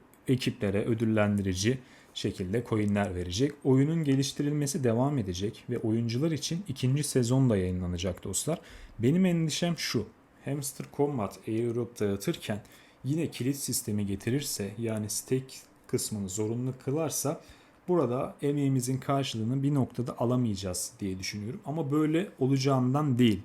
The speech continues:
Sadece endişe duyuyorum. Böyle olmayabilir yüksek ihtimalle. Buradan güzel bir tutar kazanabiliriz. Ama bu ihtimal de var. Ben size her zaman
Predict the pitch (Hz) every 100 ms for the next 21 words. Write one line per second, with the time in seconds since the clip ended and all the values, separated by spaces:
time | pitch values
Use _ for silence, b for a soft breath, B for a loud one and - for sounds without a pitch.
0 | - - 170 165 135 139 131 123 123 127
1 | 131 110 98 131 175 B B B 151 165
2 | 170 175 170 151 156 139 120 98 92 -
3 | 101 - - 104 101 101 123 - 131 117
4 | 110 117 113 110 107 107 101 - 107 98
5 | - 107 110 107 101 92 135 - B B
6 | B - 156 151 190 196 - 147 156 147
7 | 98 85 85 b b b - 127 165 185
8 | 185 170 165 175 160 117 107